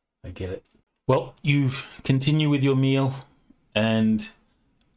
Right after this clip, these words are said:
unless you have any particular questions for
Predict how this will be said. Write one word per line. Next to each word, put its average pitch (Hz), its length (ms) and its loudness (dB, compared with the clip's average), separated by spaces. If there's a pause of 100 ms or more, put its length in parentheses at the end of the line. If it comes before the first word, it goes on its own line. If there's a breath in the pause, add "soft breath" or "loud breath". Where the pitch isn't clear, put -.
(240)
unless 117 240 0
you 120 60 2
have 113 100 0
any 113 120 0
particular 120 480 -2
questions 117 600 0
for 110 500 0